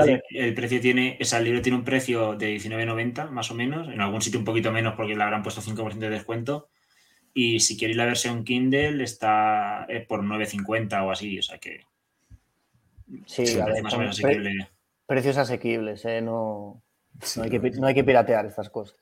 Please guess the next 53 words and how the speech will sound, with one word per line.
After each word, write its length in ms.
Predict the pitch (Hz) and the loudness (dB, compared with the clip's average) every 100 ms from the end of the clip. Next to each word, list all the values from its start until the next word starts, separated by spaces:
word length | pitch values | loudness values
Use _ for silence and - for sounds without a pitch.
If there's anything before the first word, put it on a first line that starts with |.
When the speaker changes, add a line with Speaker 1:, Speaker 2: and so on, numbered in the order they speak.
| _ _ _ - | _ _ _ -12
Speaker 3:
Sí, 180 | - | -4
la 100 | 82 | -2
verdad 160 | 76 85 | 0 0
es 80 | 85 | -4
que 80 | - | -6
es 60 | |
una 140 | 87 87 | -4 -2
versión, 380 | 87 92 90 87 | -2 -4 -4 -6
es, 300 | 85 - - - | -8 -12 -12 0
Speaker 1:
Lo 140 | 131 | 2
Speaker 3:
la 40 | 135 | 2
de 140 | 80 | -2
Kin-, 380 | - 101 - - | -2 -2 -2 2
la 160 | 85 92 | 6 6
de 120 | 90 | 6
Kindle, 520 | 104 101 104 107 101 | 4 6 6 6 4
sorpresa, 640 | 101 87 87 92 - - - | 0 -2 0 0 0 -4 -8
total, 380 | 87 85 85 73 | -8 0 2 2
o 60 | - | 2
sea. 160 | 143 | 4
Speaker 1:
<laughs> 720 | 139 - - 165 - 160 - - - - - - | 4 2 2 4 4 2 0 -4 -18 -18 -4 6
Lo 160 | 147 | 8
edita 300 | 147 175 180 | 10 12 12
Libros 300 | 175 160 147 | 12 8 6
de 100 | 135 | 4
Ruta, 380 | 127 151 104 110 | 4 4 4 0
¿no? 260 | 147 208 254 | 0 -2 0
Por 120 | 127 | 0
lo 80 | 117 | 2
que 100 | 127 | 4
vi, 160 | 151 | 4
que 100 | 151 | 4
aunque 240 | 185 131 127 | 2 2 0
se 140 | 135 | 2
venda 200 | 131 135 | 2 4
en 100 | 135 | 2
más 140 | 135 107 | 2 2
Speaker 2:
Sí. 40 | |
Speaker 1:
sitios 380 | 151 147 147 127 | 0 0 0 -2
que 320 | - 123 120 113 | -2 0 0 0
Casa 180 | 120 | 0
del 100 | 110 | 2
Libro 260 | 120 123 120 | 2 2 2
y 60 | 120 | 2
Amazon 380 | 131 120 123 120 | 2 0 -4 -6
y 100 | 117 | -2
tal, 300 | 131 143 - - | -2 -2 -8 -4
eh, 240 | 123 117 | -2 0
la 100 | 113 | 0
edición 280 | 113 107 117 | 0 0 -2
Speaker 2:
Sí. 60 | 113 | -2
Speaker 1:
es 80 | |
de, 260 | 113 110 | -2 -4